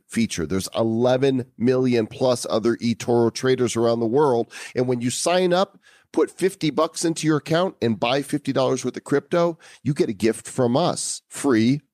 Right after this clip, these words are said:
Bad Coin socks. Go to badco dot I N forward slash eToro. Do it right now. Like, put, hit pause on the podcast, go to badco dot I N forward slash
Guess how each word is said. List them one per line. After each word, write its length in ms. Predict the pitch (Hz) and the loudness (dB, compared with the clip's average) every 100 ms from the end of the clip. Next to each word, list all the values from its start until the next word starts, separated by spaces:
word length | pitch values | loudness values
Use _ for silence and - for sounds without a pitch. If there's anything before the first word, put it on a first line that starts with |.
| _ | _
Bad 380 | 117 90 90 | 0 0 0
Coin 400 | - 113 117 127 - | -2 0 0 -2 -6
socks. 580 | - - 190 165 - - | -8 -2 0 0 -2 -4
Go 160 | 135 | -2
to 80 | 117 | 0
badco 680 | 92 135 175 185 - 196 185 | 0 0 0 -2 -2 2 4
dot 260 | 165 147 - | 4 0 0
I 280 | 117 135 147 | 0 2 2
N 280 | 127 123 127 | 2 0 -2
forward 360 | - 135 139 | 0 2 2
slash 320 | 117 92 - - - - - | 0 0 -2 -10 -20 -16 -4
eToro. 1000 | 131 135 - - 139 151 117 80 82 82 - - 98 | -2 -2 -4 -4 0 2 2 2 0 -4 -10 -16 -2
Do 240 | 143 185 | 0 2
it 240 | 202 - - _ _ - | 0 -4 -18 _ _ -2
right 220 | 165 202 | 0 2
now. 220 | 117 87 - | 0 0 0
Like, 220 | 131 - | -2 0
put, 260 | 220 220 _ _ | -2 -2 _ _
hit 300 | - 208 226 | 0 0 0
pause 480 | - 170 151 156 160 | -4 2 2 2 2
on 140 | 160 160 | 0 -2
the 80 | 185 | -4
podcast, 1040 | - 87 69 - - 65 67 - - - _ - _ | -4 -2 -4 -4 -4 -2 -4 -6 -8 -12 _ -20 _
go 140 | 123 117 | -2 0
to 80 | |
badco 540 | 101 110 113 139 170 165 | 2 2 2 0 0 2
dot 180 | 131 104 | 2 0
I 300 | 98 110 131 | 0 0 0
N 280 | 127 104 117 | 0 0 -2
forward 360 | - 110 113 - | -4 0 0 2
slash 380 | 113 104 - | 0 0 -4